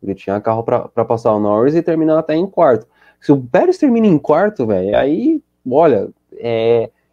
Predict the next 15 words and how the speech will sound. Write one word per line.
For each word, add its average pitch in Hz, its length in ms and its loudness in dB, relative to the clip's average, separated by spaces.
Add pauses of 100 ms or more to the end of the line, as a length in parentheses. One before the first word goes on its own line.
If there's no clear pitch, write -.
(120)
eu, 123 220 -2
eu 139 80 4
falo, 147 260 0
eu - 80 -2
ia 143 180 4
falar, 156 220 -2
"Puta 165 260 -2
que - 80 -14
pariu, 147 240 2
que - 180 -14
corridaça 151 760 -2
do 180 120 -2
Pérez." 113 420 0 (220)
Mas 208 240 2
não. 123 300 0